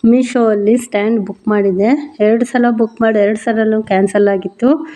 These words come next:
ಮೂರನೇ ಸಲ ಬುಕ್ ಮಾಡಿದಾಗ ಬಂತು ಫ್ರೆಂಡ್ಸ್. ನಮ್ಮ ಮನೆಯವರೆಲ್ಲ ಫಿಟ್ ಮಾಡ್ಕೊಡ್ತಾ ಇದ್ದಾರೆ. ಅದು ಪಾರ್ಟ್ಸ್ ಎಲ್ಲ ಸಪ್ರೇಟ್ ಸಪ್ರೇಟಾಗಿ ಬಂದಿತ್ತು. ಅದನ್ನೆಲ್ಲ ಫಿಟ್ ಮಾಡ್ತಾ ಇದ್ದಾರೆ ನೋಡಿ ಫ್ರೆಂಡ್ಸ್. ಯಾವ ಥರ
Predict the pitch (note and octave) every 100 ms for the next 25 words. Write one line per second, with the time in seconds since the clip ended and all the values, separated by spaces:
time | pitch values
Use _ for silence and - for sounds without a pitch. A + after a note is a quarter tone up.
0 | - - _ - A#3 B3 A#3+ A#3 A3 G#3+
1 | G#3+ G#3 A3+ A3+ G3+ G#3 G#3 A#3 G3 G3+
2 | G#3 G3 G#3+ B3 C4 G#3 G3 G3 G#3 G#3
3 | G3+ G#3 - - - A3 A3 G#3 F#3+ G3+
4 | F#3+ F#3+ F#3 B3+ B3 F#3+ G#3+ - G#3 A3
5 | A3 A3 G#3 G3+ G3+ F#3+ G#3 G#3 G3+ G3
6 | G3 F#3+ F#3 F#3 F#3+ G3+ G3 A#3+ D4+ D#4+
7 | - - _ _ - A3 A3 A3 G#3+ G#3+
8 | G#3 A3 G#3+ G#3 G#3+ G3 F#3+ G3 G3+ G#3
9 | - G#3+ A#3+ - - _ _ _ _ _
10 | _ _ _ _ _ G#3+ G#3 G#3 A3+